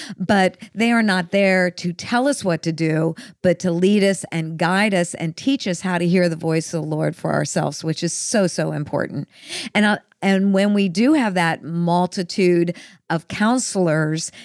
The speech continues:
it's because those different counselors are bringing truth to the table. They're bringing the character of God. They're bringing principles to the table and allowing us to process through that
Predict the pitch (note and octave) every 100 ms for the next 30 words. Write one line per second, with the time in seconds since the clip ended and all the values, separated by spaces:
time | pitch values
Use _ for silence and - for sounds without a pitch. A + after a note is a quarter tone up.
0 | A3 - G3 - A3 G3 G#3 F3 F#3 E3
1 | G#3 G3+ F3+ - G3 G3+ F#3+ F#3 E3 E3
2 | - D#3+ E3+ E3+ D#3 D3+ - - E3+ D#3
3 | - D#3 C#3+ - D3 E3 D#3 D3+ D#3+ E3
4 | E3+ E3 E3 D#3 - E3 D#3 D3 D#3 D3+
5 | D3+ D3+ C#3+ D#3+ G3 G3 F#3 F#3 - B3
6 | A#3+ G3 F3 E3 - F3 D#3 D#3 F3 F#3+
7 | E3+ E3 D#3+ - - A3 F#3 F#3 F3 E3+
8 | F#3 F3+ F3 E3 D#3+ - - F3 - F3+
9 | - D#3 - - - F3+ F3 - -